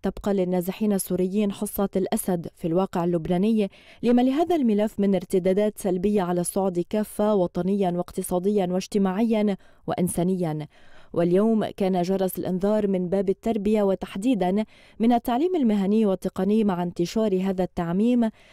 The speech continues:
القاضي بتسجيل الطلاب السوريين غير القانونيين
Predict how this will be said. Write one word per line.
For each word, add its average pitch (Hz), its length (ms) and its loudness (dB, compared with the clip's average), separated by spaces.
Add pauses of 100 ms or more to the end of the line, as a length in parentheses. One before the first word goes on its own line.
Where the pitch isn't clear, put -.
(200)
القاضي 254 480 0
بتسجيل 185 600 0
الطلاب 185 500 0
السوريين 180 600 -2
غير 240 400 0
القانونيين 226 840 0